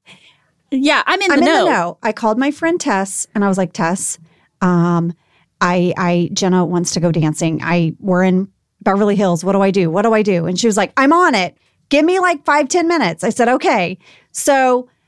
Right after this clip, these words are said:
Speaker 2: we kinda hung out a little bit, and I was like, "Um, I'm sorting out some stuff, guys."
Speaker 1: I do remember hanging out on the sidewalk outside the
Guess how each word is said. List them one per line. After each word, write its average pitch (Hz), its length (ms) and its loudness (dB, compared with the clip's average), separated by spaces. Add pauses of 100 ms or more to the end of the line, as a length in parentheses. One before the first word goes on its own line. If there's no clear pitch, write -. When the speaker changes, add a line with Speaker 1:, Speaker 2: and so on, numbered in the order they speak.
(100)
Speaker 2:
we 277 140 -2
kinda 349 260 0
hung 330 160 0
out 349 120 0
a - 20 0
little 302 160 2
bit, 294 280 2
and 240 120 -2
I 247 40 0
was 240 120 -2
like, 240 240 -2
"Um, 277 440 0
I'm 269 200 0
sorting 415 340 -4 (100)
out 622 120 -8
some 370 160 -4
stuff, 359 320 -4
guys." 359 260 0
Speaker 1:
I 320 80 2
do 330 160 0 (160)
remember 466 300 0
hanging 320 420 0
out 320 180 2
on 269 180 0
the 247 260 0
sidewalk 208 800 -2
outside 220 540 -2
the 240 60 -4